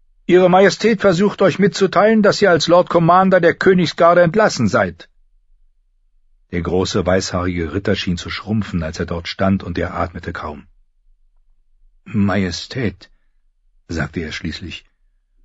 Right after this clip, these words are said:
"die Königsgarde ist eine Bruderschaft. Unser Eid gilt lebenslang. Nur der Tod kann einen Lord Commander von seinem heiligen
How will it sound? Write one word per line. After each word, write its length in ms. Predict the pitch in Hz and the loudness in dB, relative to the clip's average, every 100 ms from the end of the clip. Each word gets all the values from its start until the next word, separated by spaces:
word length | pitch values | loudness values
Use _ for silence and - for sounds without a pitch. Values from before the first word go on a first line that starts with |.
| _ _ _ _ _ _ - | _ _ _ _ _ _ -12
"die 140 | 90 _ | -12 _
Königsgarde 720 | 135 120 101 - 101 95 90 | -2 0 -2 -2 -4 -2 -2
ist 160 | 82 - | -4 -4
eine 200 | 92 87 | -4 -4
Bruderschaft. 760 | 101 156 90 - - - - _ _ _ _ _ _ _ _ _ | -4 -4 -4 -8 -10 -14 -20 _ _ _ _ _ _ _ _ _
Unser 280 | - 107 104 | -4 0 0
Eid 300 | 104 101 - | 0 -2 -4
gilt 260 | - 95 87 | -4 -4 -2
lebenslang. 720 | 107 113 80 - 92 80 80 _ _ _ _ _ _ _ _ | -2 -2 -6 -6 -6 -8 -14 _ _ _ _ _ _ _ _
Nur 360 | - 110 117 120 | -2 0 0 0
der 220 | 117 107 | -2 -4
Tod 400 | - 175 127 85 | -2 0 0 -4
kann 220 | - 92 | -6 -4
einen 200 | 98 95 | -2 0
Lord 280 | 98 104 90 | 0 0 -4
Commander 520 | - 92 104 98 90 | -4 -2 0 0 -2
von 180 | 85 95 | -6 -8
seinem 320 | 90 92 82 | -6 -6 -6
heiligen 400 | 73 101 85 82 | -6 -6 -6 -8